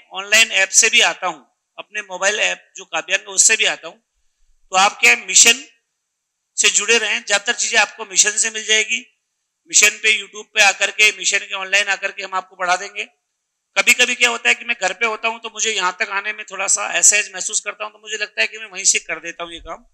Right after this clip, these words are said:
तो वहां से मिल जाएगी। लेकिन कुल मिला के टीचिंग मेथड पे हम आपको कुछ मल्टीपल चॉइस क्वेश्चन और करवाएंगे। वो इसलिए करवाएंगे ताकि आपकी जो प्रैक्टिस है वो रीट के अनुकूल हो सके,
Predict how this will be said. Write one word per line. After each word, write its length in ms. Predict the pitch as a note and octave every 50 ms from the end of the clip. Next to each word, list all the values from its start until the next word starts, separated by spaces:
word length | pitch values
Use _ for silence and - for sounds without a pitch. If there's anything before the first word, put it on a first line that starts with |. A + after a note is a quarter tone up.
| _ _ _ _ _ _ _ _ _ _ _ _ -
तो 60 | A3
वहां 240 | F#3+ F#3 F3+ F3+ G3+
से 140 | G#3 - B3
मिल 180 | B3 A#3+ A#3 A3+
जाएगी। 280 | A3+ A#3 A#3 A#3 B3
लेकिन 320 | A3+ G#3 G#3 - A#3 B3 A#3
कुल 220 | _ _ A#3+ A#3
मिला 200 | A#3 G3+ F#3+ E3+
के 200 | E3+ - G#3 A3+
टीचिंग 960 | C4 - _ _ _ _ _ _ _ _ _ _ G#3+ A3 - - B3+ C4 C4 B3+
मेथड 340 | A#3 A3+ G3+ A3 A3+ A3+ A3+
पे 60 | A#3
हम 140 | A3 G#3+ G#3
आपको 240 | G3+ G3+ - A3 A3+
कुछ 280 | _ A#3 - - - - - _ _ _ _ -
मल्टीपल 380 | F#3 F#3+ - A#3 A#3 A#3 A3+ A3
चॉइस 280 | - - G#3+ G#3+ G#3 -
क्वेश्चन 340 | - A3 G3 - - G#3+
और 160 | G3+ G3 G#3 G3
करवाएंगे। 520 | _ F3 D#3 D3+ D3+ D3 C#3+ C#3+ C#3 C3+ C#3 _ _ _ _ _ _ _ _ _ _ _ _ G3
वो 80 | A3
इसलिए 320 | A3 G#3+ G#3+ G#3 A3 B3+ B3+
करवाएंगे 480 | A#3+ A3+ G#3 G3 F#3+ F#3 G3+ A3 B3 B3
ताकि 280 | - A3 G#3 - - G#3+
आपकी 240 | G3+ - - -
जो 100 | G#3 G#3+ G#3+
प्रैक्टिस 460 | _ - F3+ F3+ _ - A#3 A3+ -
है 120 | G#3+ A3 - - _ _ _ _ _ _ _ _
वो 60 | G3+ G3+
रीट 400 | D#3+ D#3 F#3 A3+ A#3+ - - -
के 60 | B3
अनुकूल 360 | A#3 A3 G#3+ G#3+ A3 A#3 A3+
हो 80 | G3 F3+
सके, 300 | - F#3 F3+ _ G#3+ B3